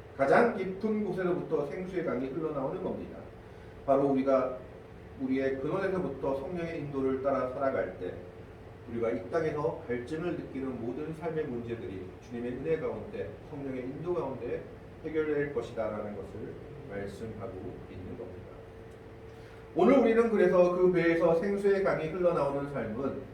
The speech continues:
성령의 인도를 따라 살아가는 삶입니다. 한 번 확 물이 많고 없어지는 것이 아니라 언제나 흐르는 것이 강이듯이 언제나 성령을 따라 살아가는 삶 속에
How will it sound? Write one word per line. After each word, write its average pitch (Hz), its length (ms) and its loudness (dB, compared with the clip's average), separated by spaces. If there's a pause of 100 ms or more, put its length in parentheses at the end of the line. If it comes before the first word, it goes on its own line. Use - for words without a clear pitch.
성령의 160 460 -2
인도를 165 400 -4
따라 139 360 0
살아가는 143 520 -4
삶입니다. - 540 -10 (960)
한 208 200 4
번 208 320 6
확 - 220 -6 (600)
물이 151 200 2
많고 135 600 0
없어지는 147 520 0
것이 123 380 0
아니라 113 440 0
언제나 190 460 0
흐르는 208 380 0
것이 - 260 -4
강이듯이 120 720 -4 (420)
언제나 - 640 0 (160)
성령을 175 580 -2
따라 131 220 0
살아가는 127 520 0
삶 - 240 -2
속에 107 360 -2